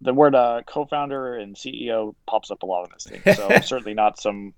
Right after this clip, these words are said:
Speaker 1: certainly not some fringe, uh, fringe kind of thing.
Speaker 2: No, and you know what? I, I take back devs only. No, looking at this list, like, y-, y-, Po-,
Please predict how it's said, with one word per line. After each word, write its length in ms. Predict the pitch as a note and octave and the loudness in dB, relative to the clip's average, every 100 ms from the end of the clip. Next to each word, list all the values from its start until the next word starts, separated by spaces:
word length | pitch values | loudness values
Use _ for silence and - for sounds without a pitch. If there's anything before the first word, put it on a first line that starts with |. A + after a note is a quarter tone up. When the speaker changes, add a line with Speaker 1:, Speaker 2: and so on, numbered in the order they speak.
| - | -4
Speaker 1:
certainly 240 | - E3 C#3+ | 2 2 4
not 180 | C3+ - | 0 0
some 200 | C3 A#2 | -10 -10
fringe, 440 | C3+ B2 A2 - | -10 -10 -10 -6
uh, 360 | G#2 G2 F#2+ G2 | -4 -2 -4 -4
fringe 200 | A#2 G#2+ | -10 -10
kind 140 | G2+ F#2+ | -10 -8
of 60 | |
thing. 160 | F#2 E2+ - | -8 -10 -6
Speaker 2:
No, 200 | F3 - | -6 -4
and 180 | A3+ G3 | -4 -4
you 80 | D4+ | -4
know 100 | A3 | -2
what? 300 | A#2 - - | 0 -2 -2
I, 160 | D3+ D#3 | -4 -4
I 120 | E3 | -6
take 280 | D3+ F#3+ F#3+ | -4 -4 -2
back 320 | C3+ C#3 - - | -2 -2 -4 -8
devs 440 | A#2+ B2 A2+ - | 0 2 2 -2
only. 340 | A#2+ A#2 G2+ | -2 -2 -6
No, 220 | A2 D3+ A#2 | -4 -2 -2
looking 400 | A#2 F3+ G3+ D3+ | -4 -6 -4 -4
at 180 | C3 | -4
this 220 | C3 B2+ B2 | -6 -6 -2
list, 340 | C3 B2+ - | -2 -2 -4
like, 440 | A#2+ G#2+ F#2+ - - | -4 -4 -6 -18 -16
y-, 260 | D3 D3 - | -14 -14 -10
y-, 240 | E3 D3 - _ _ _ | -8 -8 -12 _ _ _
Po-, 480 | D#3+ D3+ - - | -2 -2 -6 -14